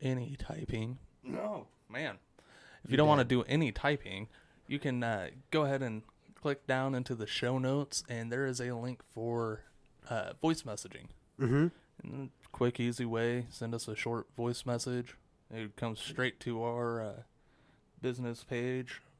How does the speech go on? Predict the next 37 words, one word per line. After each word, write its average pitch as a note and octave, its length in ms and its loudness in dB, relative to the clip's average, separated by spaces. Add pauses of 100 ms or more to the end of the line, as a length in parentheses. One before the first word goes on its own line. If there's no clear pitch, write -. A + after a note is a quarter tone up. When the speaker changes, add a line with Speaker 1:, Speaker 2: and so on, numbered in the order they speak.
Speaker 1:
on A2 480 -4 (500)
Anchor, D3 520 -4 (180)
and A2+ 440 -6 (1400)
both A#2+ 180 0
of A#2+ 120 -4
us B2 160 0
have C#3+ 180 0
it, D3+ 100 -4
so A2+ 180 -4
we A2 200 -4
can G#2+ 300 -6
respond B2+ 540 -6
to C#3 120 -4
it - 160 -4
quickly. F3+ 520 -2 (680)
We A#2+ 120 -6
can A#2+ 180 -6
respond A#2+ 540 -8
to A#2+ 80 -12
you A#2+ 300 -8 (260)
directly G#2+ 580 -2
with G2+ 160 -6
a G#2 60 -2
voice G2+ 320 -4
message. B2 480 -6 (260)
Speaker 2:
Yeah. A2+ 240 4 (1080)
Speaker 1:
If C3 80 -2
Speaker 2:
And D#3+ 160 8
Speaker 1:
we C#3+ 40 8
Speaker 2:
on B2+ 120 6
top C#3 200 6
of B2+ 80 2
that, B2 180 6
we B2 120 4
can A#2+ 200 4
integrate D3+ 600 4
them C#3+ 180 4